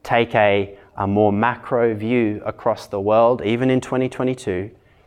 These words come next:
you see nonetheless Christ's kingdom going forth. You see him putting all his enemies under his feet as he rules and reigns at the right hand of God the Father. You see this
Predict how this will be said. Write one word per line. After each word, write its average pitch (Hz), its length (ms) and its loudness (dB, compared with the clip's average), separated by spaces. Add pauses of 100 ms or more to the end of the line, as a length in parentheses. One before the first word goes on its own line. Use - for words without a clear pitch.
(140)
you 104 120 -6
see 104 240 -4
nonetheless 107 640 0
Christ's - 380 -4
kingdom 113 480 -6
going 98 300 -8
forth. 123 520 -2
You 101 80 -6
see 104 240 -6
him 101 180 -6
putting 107 400 -4 (220)
all 123 240 6
his 117 180 0
enemies 117 460 2
under 110 280 0
his 98 260 -10
feet - 420 -6 (380)
as 110 160 -2
he 110 120 -4
rules 117 480 0
and 110 220 -8
reigns 110 340 -4
at 87 120 -10
the 101 80 -8
right 104 260 -4
hand 101 320 -10
of 98 140 -14
God 95 180 -6
the 101 80 -14
Father. 101 320 -8
You 95 140 -10
see 113 240 -4
this 107 260 -2